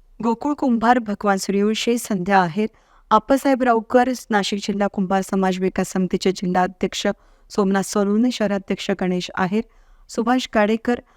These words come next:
पप्पू भालेराव, विलास कर्वे, आप्पासाहेब सुर्वेकर, महिला अध्यक्षा सुवर्णा जाधव, त्याचबरोबर मान्यवर पदाधिकारी व्यासपीठावर उपस्थित होते. व्यासपीठावरील मान्यवरांचा पुष्पगुच्छ आणि शाल देऊन समितीच्या वतीने सत्कार करण्यात आला.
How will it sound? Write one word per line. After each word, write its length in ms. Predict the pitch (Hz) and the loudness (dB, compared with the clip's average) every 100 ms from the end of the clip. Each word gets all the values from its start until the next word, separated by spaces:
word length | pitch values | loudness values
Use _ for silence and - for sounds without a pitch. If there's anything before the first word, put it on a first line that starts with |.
| _ - | _ -4
पप्पू 280 | 214 - 214 | -2 0 -2
भालेराव, 600 | - 196 208 226 247 254 | -2 -2 2 2 2 2
विलास 400 | 226 196 185 - | 0 0 0 -2
कर्वे, 340 | - 202 - | -2 -2 -2
आप्पासाहेब 560 | 240 185 - 190 - 190 | -2 -2 -4 -6 -2 -4
सुर्वेकर, 520 | - 190 185 226 240 233 | -2 -4 0 0 2 0
महिला 320 | 190 185 185 | 0 0 -2
अध्यक्षा 460 | 180 - 180 - 190 _ _ _ | -2 -4 -6 -4 -6 _ _ _
सुवर्णा 420 | - 220 196 185 180 | -4 0 2 2 0
जाधव, 520 | 185 180 - 202 165 | 2 0 2 0 0
त्याचबरोबर 540 | - 190 185 175 190 | 2 0 0 -4 -2
मान्यवर 520 | 185 185 185 214 247 | 0 2 2 2 2
पदाधिकारी 640 | 269 220 196 196 - 202 202 | 0 -2 -4 -4 -2 -2 0
व्यासपीठावर 680 | 190 170 - 196 214 185 170 _ _ _ - | 0 -2 -2 -4 -2 -2 -4 _ _ _ -4
उपस्थित 400 | 196 185 - 185 | 0 0 0 -4
होते. 240 | 185 - 170 _ _ _ _ _ - | -4 -4 -6 _ _ _ _ _ 4
व्यासपीठावरील 720 | 233 269 - 285 277 262 254 | 6 4 0 2 2 4 2
मान्यवरांचा 720 | 226 202 202 208 208 202 180 | 2 0 0 0 0 2 0
पुष्पगुच्छ 640 | - 202 - 247 254 - | 0 -4 0 -2 -4 -2
आणि 160 | 226 214 | 0 0
शाल 280 | - 202 185 | 2 2 2
देऊन 140 | 190 196 | 0 -2
समितीच्या 540 | - 185 185 185 190 | -2 -4 -2 -2 -2
वतीने 320 | 175 - 196 | -2 -2 -2
सत्कार 380 | 240 190 - 180 | -2 -6 -4 -4
करण्यात 340 | 170 175 180 190 | -2 -2 -2 0
आला. 160 | 175 | -2